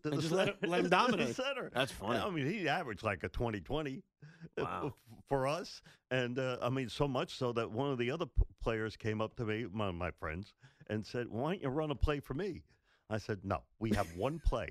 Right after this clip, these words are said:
Speaker 1: <laughs>
Speaker 2: It's play one, two, three, and four. We do that to, to, to, uh, to, uh, throw off the other coach.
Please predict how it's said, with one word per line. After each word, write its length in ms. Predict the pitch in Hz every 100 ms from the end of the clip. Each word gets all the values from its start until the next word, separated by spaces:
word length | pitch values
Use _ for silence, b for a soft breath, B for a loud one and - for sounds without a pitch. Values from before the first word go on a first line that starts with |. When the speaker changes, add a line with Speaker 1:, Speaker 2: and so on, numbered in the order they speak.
| -
Speaker 1:
<laughs> 240 | 403 -
Speaker 2:
It's 260 | 240 226 -
play 220 | - 104 76
one, 320 | 101 131 165 -
two, 340 | - 131 135 -
three, 300 | 113 127 123 -
and 100 | 95 -
four. 280 | 127 85 71 B _
We 60 | 107
do 240 | 85 131
that 220 | 127 123 -
to, 120 | 104 -
to, 180 | - 107 -
to, 280 | - 110 104
uh, 180 | 98 95 B B B _
to, 300 | - 107 98 98
uh, 160 | 92 87
throw 240 | - 131
off 260 | 123 123 117
the 140 | 104 107
other 160 | 110
coach. 500 | 98 104 82 82 -